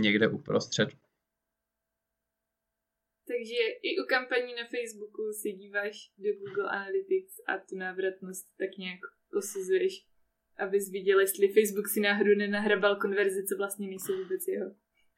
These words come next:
Speaker 1: Přesně tak. Já to, já to řeším přes nějakou externí tabulku, do které si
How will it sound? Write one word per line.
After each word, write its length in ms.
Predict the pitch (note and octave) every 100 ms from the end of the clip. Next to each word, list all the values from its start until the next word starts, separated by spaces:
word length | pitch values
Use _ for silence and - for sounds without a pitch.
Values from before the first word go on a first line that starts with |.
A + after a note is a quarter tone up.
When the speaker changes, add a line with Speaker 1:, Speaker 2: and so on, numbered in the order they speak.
| _ - - _ -
Speaker 1:
Přesně 360 | B2 A2+ B2+
tak. 260 | A#2 G#2 A#2 - - - _ _ - _ _ -
Já 160 | A2+ A2+
to, 360 | C#3+ C#3+ - - -
já 140 | G#2
to 140 | G2+ A#2+
řeším 360 | A#2 - A#2
přes 240 | A2+ A#2+ A2+
nějakou 580 | A2+ A2+ A#2+ A2+ - - _ _ _ _ _ _ _ _
externí 440 | - C3+ - B2 A#2+
tabulku, 540 | G2 A#2+ C#3 C#3+ C#3 C#3+ C3
do 160 | A2
které 300 | A2 - A2+
si 140 | A2+